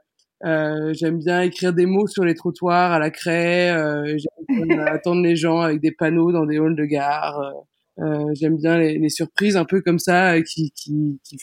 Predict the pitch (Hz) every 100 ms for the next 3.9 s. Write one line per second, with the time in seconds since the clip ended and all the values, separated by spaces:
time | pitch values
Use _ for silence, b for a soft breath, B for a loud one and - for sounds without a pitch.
0 | - 170 165 156 139 151 139 147 143 160
1 | - 156 151 160 165 139 165 160 147 147
2 | 151 - 156 139 156 - 156 - 156 151
3 | 160 156 165 - 151 156 147 190 220